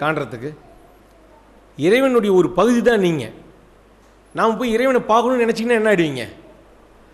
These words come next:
அங்க ரெண்டு ஆயிடுவீங்க. நீங்க வேற, இறைவன் வேறையா ஆயிடுறது. நீங்க அதை புரிஞ்சுக்கிட்டா எல்லாம் ஒண்ணாயிட்டீங்கன்னா இந்த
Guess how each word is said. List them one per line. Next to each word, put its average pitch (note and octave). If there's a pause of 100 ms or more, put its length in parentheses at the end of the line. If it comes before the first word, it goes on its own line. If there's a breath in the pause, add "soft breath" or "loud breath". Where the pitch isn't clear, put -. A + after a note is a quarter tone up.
(140)
அங்க E3+
ரெண்டு F3+
ஆயிடுவீங்க. C3+ (360)
நீங்க A#3+
வேற, A#3 (120)
இறைவன் G3+
வேறையா F3+
ஆயிடுறது. C3 (1000 loud breath)
நீங்க F#3 (100)
அதை D3 (100)
புரிஞ்சுக்கிட்டா A3+ (320)
எல்லாம் F3
ஒண்ணாயிட்டீங்கன்னா C#3+ (680)
இந்த C3